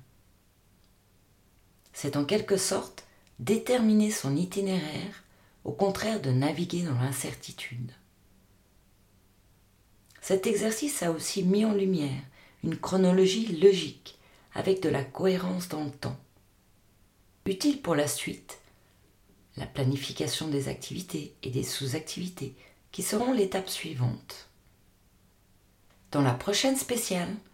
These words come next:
suite à vos demandes, nous reviendrons sur les émotions avec le sujet de l'impatience. Si tu as envie d'en savoir plus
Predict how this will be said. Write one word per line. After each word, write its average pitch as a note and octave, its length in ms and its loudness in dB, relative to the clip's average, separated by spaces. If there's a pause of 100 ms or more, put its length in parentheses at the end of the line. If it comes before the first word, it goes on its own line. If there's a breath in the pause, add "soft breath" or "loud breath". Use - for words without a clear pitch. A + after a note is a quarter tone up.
(340 soft breath)
suite - 280 -4
à - 60 2
vos C#3 140 2
demandes, C3+ 520 0 (460 soft breath)
nous E3+ 80 -2
reviendrons A3+ 500 4
sur - 180 -6
les B2+ 260 2
émotions D#3+ 440 -2 (400 soft breath)
avec D3 300 -2
le D3 80 -4
sujet F3+ 400 0
de C3+ 140 2
l'impatience. - 1300 -2 (1700)
Si - 240 -6
tu C#3+ 160 -2
as C#3 80 4
envie F#3 220 0
d'en A3 160 2
savoir F#3 360 -2
plus - 360 -6